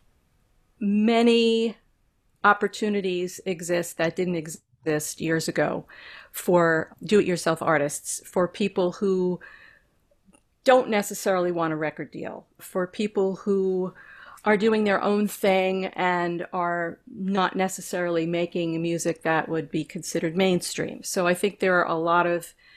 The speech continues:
avenues for people to get their music out,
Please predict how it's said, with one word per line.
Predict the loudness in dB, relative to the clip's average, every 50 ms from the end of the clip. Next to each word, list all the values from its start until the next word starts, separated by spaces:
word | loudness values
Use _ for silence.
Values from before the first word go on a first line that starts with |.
| -20 -20 -20 -20 -20 -20 _ _
avenues | 4 4 6 6 4 4 4 2 0 -2 -4
for | -4 -4 -4
people | -4 -2 -6 -4 -4 -4
to | -8 -2
get | -2 -2 -2 0
their | -2 -2
music | 0 0 0 0 0 0 -2 0
out, | 2 2 4 4 4 4 4 2 0 -2